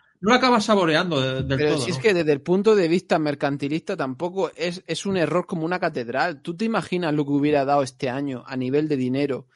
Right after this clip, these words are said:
Speaker 2: de publicidad y de clics?
Speaker 1: Stranger
Speaker 2: Estar
Speaker 1: Things.
Speaker 2: en, estar en redes sociales hablando de Stranger Things, eh, dos meses y medio.
Speaker 1: Sí,
Speaker 2: Eh, por
Speaker 1: claro.
Speaker 2: favor, hubiera sido una locura. Y todo el mundo esperando el último capítulo. Hubiera, hubiera sido una locura. ¿Y así qué pasó? Pues nada.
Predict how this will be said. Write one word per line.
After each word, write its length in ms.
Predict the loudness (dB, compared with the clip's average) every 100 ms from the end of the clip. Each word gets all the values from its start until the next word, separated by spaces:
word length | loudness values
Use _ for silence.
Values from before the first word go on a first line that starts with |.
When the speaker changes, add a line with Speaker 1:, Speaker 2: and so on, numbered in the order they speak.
| _ _
Speaker 2:
de 140 | -2
publicidad 580 | 2 0 0 0 0 0 -2
y 100 | -4
de 140 | -2
clics? 400 | -2 -4 -6 -18 _ _ _
Speaker 1:
Stranger 360 | -6 -4 0 0
Speaker 2:
Estar 280 | 2 4 4
Speaker 1:
Things. 140 | 4
Speaker 2:
en, 40 | 0
estar 260 | 4 6 6
en 120 | 6
redes 280 | 4 2 2
sociales 460 | -2 2 4 4
hablando 280 | 4 2 2
de 100 | 0
Stranger 340 | 0 -2 -2
Things, 420 | -2 -4 -4 -8 -6
eh, 520 | -2 0 0 0 -2
dos 320 | -2 0 0 2
meses 340 | -2 -4 -6
y 60 | -2
medio. 500 | 0 -2 -4 -6 -10 _ _ _
Speaker 1:
Sí, 400 | -10 -10 -10 _ -6
Speaker 2:
Eh, 160 | -2 0
por 160 | 0
Speaker 1:
claro. 40 | 0
Speaker 2:
favor, 580 | 0 0 0 0 -4 -4
hubiera 240 | -2 -2
sido 160 | 0 2
una 120 | 4
locura. 480 | 4 4 4 6 4
Y 40 |
todo 120 | 2 2
el 40 |
mundo 160 | 2 4
esperando 300 | 6 6 6
el 60 |
último 220 | 6 4
capítulo. 480 | 2 2 0 0 0
Hubiera, 300 | 2 0 0
hubiera 180 | 0 -2
sido 180 | -2 -2
una 100 | 2
locura. 380 | 2 2 0 0
¿Y 60 | -2
así 240 | -2 -2
qué 100 | 0
pasó? 260 | 0 -2 -8
Pues 140 | -10
nada. 380 | -8 -8 -8